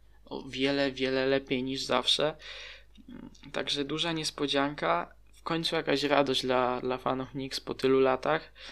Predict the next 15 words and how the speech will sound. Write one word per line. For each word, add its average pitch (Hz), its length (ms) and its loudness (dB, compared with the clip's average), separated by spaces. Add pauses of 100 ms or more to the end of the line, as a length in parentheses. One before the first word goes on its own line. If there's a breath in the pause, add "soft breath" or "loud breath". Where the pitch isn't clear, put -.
(480 loud breath)
E, 127 280 -4
zobaczymy, 156 500 0
jak 143 140 0
długo 143 240 2
potrwa. 131 420 0
No, 123 120 2
myślę, 135 280 0
że 135 100 -4
mimo 135 220 -4
wszystko 135 380 0
to 123 140 -6
w - 100 -18
końcu 139 340 0
się 131 120 2
skończy, 156 560 0